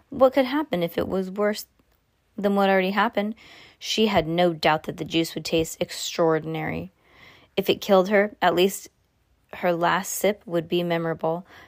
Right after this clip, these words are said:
Slowly and deliberately, she stood up and picked up the glass and marched back to the sink and poured it. The red liquid splashed angrily against the white porcelain.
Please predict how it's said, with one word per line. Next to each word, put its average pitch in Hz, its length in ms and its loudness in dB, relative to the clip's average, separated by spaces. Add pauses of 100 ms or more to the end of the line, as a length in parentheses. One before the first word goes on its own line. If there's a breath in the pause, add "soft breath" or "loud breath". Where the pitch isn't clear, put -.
Slowly 190 720 4
and 180 100 0
deliberately, 160 500 2
she - 180 -6
stood - 260 2
up 175 100 4
and 160 140 -6
picked 180 180 -2
up 175 120 -6
the 160 60 -4
glass 156 360 -2
and 175 400 -4 (840)
marched 185 640 0
back 208 220 4
to - 140 -4
the 208 80 4
sink 202 240 -2
and 175 100 -2
poured 156 260 -4
it. 143 120 -10 (600 loud breath)
The 165 100 0
red 165 300 4
liquid 160 420 0
splashed - 680 -2 (100)
angrily 170 480 2
against 160 300 -4
the 165 80 -6
white 160 260 -2
porcelain. - 600 -6